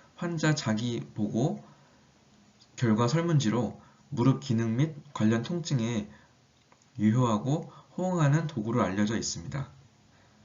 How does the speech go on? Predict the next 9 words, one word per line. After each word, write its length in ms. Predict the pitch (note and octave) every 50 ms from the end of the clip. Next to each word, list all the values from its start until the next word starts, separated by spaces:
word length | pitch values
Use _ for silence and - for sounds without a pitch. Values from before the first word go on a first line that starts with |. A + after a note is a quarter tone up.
| _ _ _ _ _ -
세컨더리 520 | - - F3 - - G3+ F3+ F3 - C#3
아웃컴으로는 880 | G2+ G2+ G#2+ G#2+ - - A2+ A2 G#2 G2+ G#2 B2+ C3 G#2 - - - - - - - _
다음과 380 | - - A2 A2 A#2 A#2+ B2 A#2+
같은 320 | G#2+ G#2+ G#2+ - B2 A2+
지표들이 720 | A2 - - - - A2+ G#2+ A2 G#2+ G#2+ G#2+ G#2 G#2+ G#2+ - - - _ -
있었고, 680 | G#2 G#2 - F#2+ F2+ - - G2+ A2 A2+ - - - - - - - - - - _ _ _ _ _ _ _ _ _ _ _ _ _ -
또한 520 | - C#3+ C#3 C3 C3 C3+ C3 G#2+ - - - _ _ _ _ _ _ _ _ _ -
본 200 | B2+ B2 A#2+ G#2+
연구에서 720 | G2 F#2+ G2+ G#2+ A#2+ A2 G2+ G2 - C3+ C3 G#2+ -